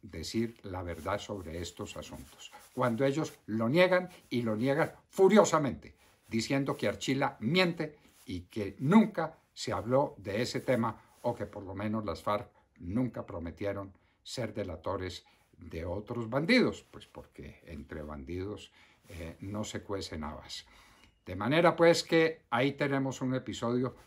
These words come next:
supremamente triste sobre el que necesitamos luz. Los colombianos esperamos que nos resuelvan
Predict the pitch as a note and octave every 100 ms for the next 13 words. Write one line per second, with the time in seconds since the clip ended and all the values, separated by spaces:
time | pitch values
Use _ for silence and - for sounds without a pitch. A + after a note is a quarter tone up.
0 | _ - - G2+ B2+ C3 B2+ B2+ A#2+ B2+
1 | E3 F3 - - - _ _ - - F2
2 | F2 D#2+ E2+ E2 D#2+ E2 - D#2 E2 F#2
3 | B2+ - _ B2 F3 - _ _ _ _
4 | _ _ _ D#2+ - F2+ F2 F#2+ A2 A2
5 | - - E2+ F#2 G#2 - F#2+ F2 E2 E2+
6 | - G2+ F#2+ G#2+